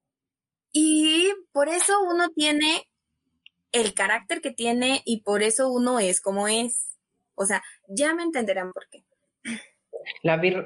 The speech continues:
Speaker 2: dicen por ahí, la burra no era arisca, le hicieron la palos o algo así, dice
Speaker 1: Ajá,
Speaker 2: el dicho,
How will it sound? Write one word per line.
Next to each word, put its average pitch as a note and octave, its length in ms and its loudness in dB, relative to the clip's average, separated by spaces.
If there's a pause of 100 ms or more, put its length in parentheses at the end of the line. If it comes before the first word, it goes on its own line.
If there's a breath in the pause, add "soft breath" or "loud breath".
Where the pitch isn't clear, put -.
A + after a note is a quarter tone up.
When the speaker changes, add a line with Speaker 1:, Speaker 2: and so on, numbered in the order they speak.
(120)
Speaker 2:
dicen G3+ 360 0
por F#3+ 100 2
ahí, E3 300 4
la F3 160 4
burra F3 320 2
no E3 100 0
era D#3 440 4
arisca, E3+ 580 2
le D#3 100 4
hicieron D3+ 460 0
la B2 200 -2
palos C#3 460 2
o C#3+ 80 2
algo D#3+ 220 2
así, D3 240 -2
dice D3+ 260 2
Speaker 1:
Ajá, B3 220 2
Speaker 2:
el C#4 80 -4
dicho, - 100 -4